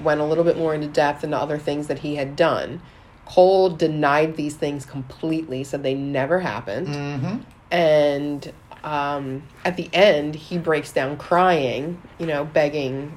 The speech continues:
Speaker 1: basically for forgiveness and apologizing that if he really did affect her self-confidence, he never meant to do that. He's so sorry. And the internet is Team Cole all the way. Most, the ch-, everything I've seen, I'm like, "What?"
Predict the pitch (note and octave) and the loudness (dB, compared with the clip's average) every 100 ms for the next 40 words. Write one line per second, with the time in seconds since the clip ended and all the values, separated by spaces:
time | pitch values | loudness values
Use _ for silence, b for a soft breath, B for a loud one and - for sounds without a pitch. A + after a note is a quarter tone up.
0 | - E3 D3+ - D#3 D3+ D#3+ E3+ D#3+ D3 | -6 -4 -4 -6 -6 -6 -4 -2 0 0
1 | D3+ C#3+ D3 D#3 D3+ D3 C#3+ D3 C#3 C#3 | -2 -2 -2 -2 0 0 0 0 0 -2
2 | C#3+ C#3 C#3 D3 D#3 D3+ D#3 D3+ D#3 D3+ | -2 -4 -6 -6 -4 -2 -4 -2 -2 -2
3 | D3 D3+ C#3+ D3+ D3 C#3+ C3+ G3+ G3+ G3 | -4 -6 -6 -8 -8 -8 -4 -2 -2 -2
4 | F3+ D#3 C#3 C3+ D3 D3 F#3 F3 D3+ C3 | -4 -6 -8 -8 -10 -8 -2 0 0 -2
5 | C3+ C3 - D3+ C3+ C3 C#3+ B B B | -6 -8 -4 0 0 -2 -6 B B B
6 | B B B B F#3+ D#3+ D#3 D3+ D3+ - | B B B B 2 4 4 2 -2 -4
7 | - F3 D#3+ E3 D#3 F3 G#3+ A#3 A#3 D#3 | -10 -8 -4 0 2 4 4 2 0 -6
8 | D3+ - - - D#3+ D#3 D#3 D#3 D#3+ - | -6 -10 -8 -4 -2 -2 -4 -6 -8 -6
9 | - B2+ D#2+ - - E3+ E3+ D#3+ D3+ B2+ | 0 0 -2 -8 0 2 4 4 4 2
10 | C#3+ - - - - G3 G#3+ - F3+ F3+ | -4 -14 -20 -12 4 4 4 2 0 0
11 | - - C4 E4 D#4 C#4 B3+ A#3+ C4 A#3 | -2 4 4 4 2 2 2 2 2 4
12 | F#3+ E3+ - - A3+ F#4 C5 - - - | 4 2 0 -8 -6 -4 -6 -6 -12 -16